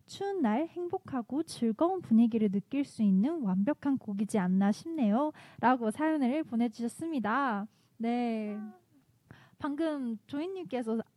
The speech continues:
댓글에도 남겨주셨다시피 앞에 모래님께서도 이 마이클 부블레 It's beginning to look a lot like Christmas를 추천해 주셔서 듣고 왔는데 조이님도 이 곡을 신청해 주셔서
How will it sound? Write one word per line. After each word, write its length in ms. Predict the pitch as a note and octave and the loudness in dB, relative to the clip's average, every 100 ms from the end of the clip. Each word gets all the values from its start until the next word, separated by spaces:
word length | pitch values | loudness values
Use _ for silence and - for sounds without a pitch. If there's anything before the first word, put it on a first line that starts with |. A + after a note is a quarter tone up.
| - | -4
댓글에도 560 | A#3 - D#4+ D4 A#3+ G3+ | -4 4 4 6 2 0
남겨주셨다시피 1600 | G3+ A3 A#3+ A#3+ A3 G#3+ C4 - A3 G3+ G3 E4 - G#3+ A#3 A3 - - | 0 0 2 2 0 -2 -4 -2 -2 -2 -2 -8 -4 -2 0 -2 -4 -14
앞에 400 | - A3+ - D#4 | -8 -8 0 0
모래님께서도 1080 | A3 G#3+ D4+ A4 G#4+ F4+ C#4 B3+ A#3 G3+ G#3 | 2 0 0 -2 -4 -2 -2 0 -2 0 2
이 120 | G#3 | 2
마이클 380 | F#3 F#3+ - C#4+ | 0 -2 0 -4
부블레 580 | A3+ G#3 A#3+ G#3+ F#3+ F#3+ | -4 -4 0 2 2 2
It's 220 | G3+ - | -2 -6
beginning 320 | - A3+ C4+ A#3+ | -2 4 4 4
to 80 | A3 | 0
look 260 | G#3 G#3 | 0 0
a 80 | G3 | 0
lot 260 | G3 G3 - _ - | 2 0 -2 _ -4
like 220 | G#3 F#3+ - | -2 -2 -2
Christmas를 1400 | B3 - G#3 F#3+ - F#3+ F#3 F#3 - - _ A3+ A3+ G#3+ | -6 -2 -2 -2 -6 -4 -4 -4 -10 -20 _ 0 0 0
추천해 500 | C#4+ - G4+ E4+ C4 | -6 -4 -2 -2 -4
주셔서 720 | - G#3 C#4+ - G3+ G#3 A3+ | -4 0 0 2 0 0 -4
듣고 260 | - - A#3 | -8 -4 -2
왔는데 560 | F#3+ G3+ G#3 C#4 B3 - - - | 0 0 -2 -2 -4 -6 -20 -20
조이님도 720 | - D#4+ G4 A4 G4 D4 A#3 | -8 -6 -6 -8 -8 -6 -4
이 100 | A#3 | -4
곡을 260 | A3+ A#3+ A#3 | -4 -4 -4
신청해 460 | - D#4+ F4+ E4 C4+ | -4 -8 -8 -6 -8
주셔서 600 | - - G3+ C#4 B3 | -12 -4 -2 0 0